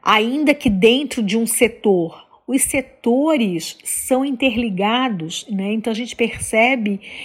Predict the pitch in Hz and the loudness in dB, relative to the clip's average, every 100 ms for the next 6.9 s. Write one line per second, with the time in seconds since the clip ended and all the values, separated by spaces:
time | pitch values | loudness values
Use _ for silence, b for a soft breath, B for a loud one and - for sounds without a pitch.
0 | B B B B B _ - 220 226 226 | B B B B B _ -4 0 2 4
1 | 220 214 208 214 208 233 240 233 247 254 | 2 4 4 2 2 0 2 6 6 6
2 | 226 220 196 208 254 320 269 233 208 196 | 2 0 2 2 2 0 0 0 0 -4
3 | - - 233 254 294 - 208 208 262 269 | -10 -4 -2 -2 -2 -2 0 2 2 0
4 | 254 240 208 208 202 220 240 214 - 202 | 2 0 0 0 2 0 0 -4 -4 -4
5 | - - 240 285 269 - 208 214 226 233 | -6 0 2 2 0 0 2 4 2 0
6 | - - 240 285 285 _ - 185 165 | -10 0 2 2 -4 _ -4 -4 -4